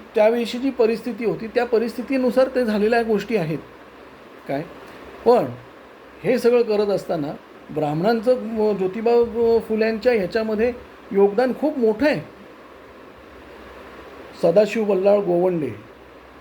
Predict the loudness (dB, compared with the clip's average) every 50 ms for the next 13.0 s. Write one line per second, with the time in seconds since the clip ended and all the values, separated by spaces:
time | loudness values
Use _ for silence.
0 | -20 -20 -14 -10 -6 -2 -2 0 2 2 2 2 2 0 -2 -6 -14 -14 -14 -14
1 | -12 -8 -8 -8 -6 -2 -2 -2 2 2 4 4 4 2 2 0 0 0 -2 -2
2 | -2 -2 -4 -4 -2 -2 0 2 2 2 0 -2 -6 -8 -8 -8 -10 -14 -16 -20
3 | -20 -20 -20 -20 -20 -20 -20 -20 -8 -2 -2 0 2 2 0 0 0 -2 -2 -4
4 | -4 -2 0 -2 0 0 0 0 0 2 0 0 -2 -4 -4 0 4 4 4 4
5 | 2 -2 -10 -18 -20 -20 -20 -20 -20 -20 -20 -20 -20 -20 -20 -20 -12 -6 -4 -2
6 | 2 2 2 2 0 -2 -2 0 0 0 0 0 0 -2 -4 -6 -4 0 2 2
7 | 2 0 -2 -8 -16 -20 -18 -18 -18 -18 -18 -20 -20 -20 -20 -16 -10 -6 -2 0
8 | 2 4 4 4 4 4 0 -4 -4 -2 -2 -2 0 0 -2 -2 -2 0 2 4
9 | 4 4 2 0 -6 -6 -8 -10 -18 -20 -20 -20 -20 -20 -20 -20 -20 -20 -16 -8
10 | -6 -6 -4 -2 -2 -2 -2 -2 0 0 0 -2 -4 -4 -2 0 0 2 2 2
11 | 0 -2 -4 -8 -12 -14 -12 -8 -6 -6 -4 -4 -2 0 0 0 -2 -4 -6 -6
12 | -6 -6 -4 -2 -2 0 0 0 0 0 -2 -4 -2 0 -2 -2 0 2 2 2